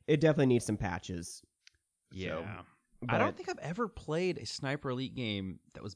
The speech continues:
Speaker 2: buggy, though, which is the weird part.
Speaker 1: Yeah, this, this definitely has a bit more jank than previous,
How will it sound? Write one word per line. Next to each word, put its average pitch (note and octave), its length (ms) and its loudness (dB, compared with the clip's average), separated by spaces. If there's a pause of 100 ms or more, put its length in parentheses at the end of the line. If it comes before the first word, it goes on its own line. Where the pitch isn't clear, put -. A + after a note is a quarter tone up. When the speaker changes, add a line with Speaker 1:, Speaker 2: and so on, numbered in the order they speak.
(120)
Speaker 2:
buggy, D#3+ 320 -4
though, C#2+ 440 -8
which A2+ 160 -8
is A#2 100 -8
the B2 100 -2
weird D3 300 -2
part. C#2+ 340 -6
Speaker 1:
Yeah, C3 440 6
this, - 480 -4
this C3+ 280 -2
definitely A#2+ 460 2
has A#2 240 2
a A2+ 60 0
bit A2 140 0
more G#2+ 200 -4
jank G#2+ 420 -4
than G#2 120 -2
previous, G2+ 600 -4